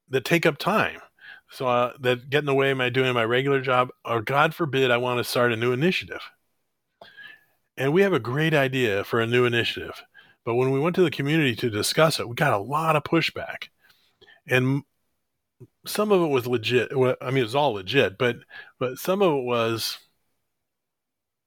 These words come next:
I think I disagree with. But the one I can't, I can't,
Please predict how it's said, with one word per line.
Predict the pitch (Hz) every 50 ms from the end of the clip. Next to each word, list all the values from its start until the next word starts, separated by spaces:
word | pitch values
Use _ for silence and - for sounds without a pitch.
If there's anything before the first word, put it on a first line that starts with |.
| _ _ _ -
I | - 120
think | - 139 117 107
I | 104
disagree | 101 101 107 104 - 110 92 107 107 104
with. | 87 85 - - - - - -
But | - 127 117
the | 135
one | 135 151 180 214 214
I | 175 156
can't, | - - 175 180 175 175 - _ -
I | 123 120
can't, | 131 - - -